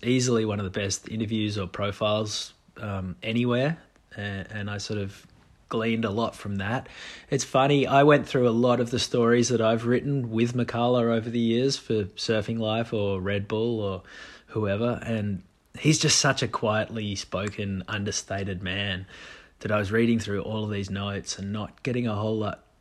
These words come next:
from him. And then once I started talking to people, they all kept saying the same. And like Ty Graham was saying in Bali,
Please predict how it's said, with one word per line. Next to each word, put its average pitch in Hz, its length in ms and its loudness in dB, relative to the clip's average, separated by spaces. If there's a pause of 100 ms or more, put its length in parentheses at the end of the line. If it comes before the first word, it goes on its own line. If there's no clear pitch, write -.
(120)
from 110 340 -2
him. 92 340 -2
And 110 160 -2
then 127 140 2
once 131 220 0
I 98 80 -2
started 101 400 -2
talking 123 320 0
to 107 60 -2
people, 95 320 -4
they 110 180 -2
all 135 60 2
kept 135 200 -2
saying 127 220 2
the 98 80 -2
same. 104 420 -2
And 92 160 -6 (500)
like 113 180 2
Ty 139 220 6
Graham 113 360 2
was 107 120 -2
saying 107 300 0
in 104 140 0
Bali, 101 500 0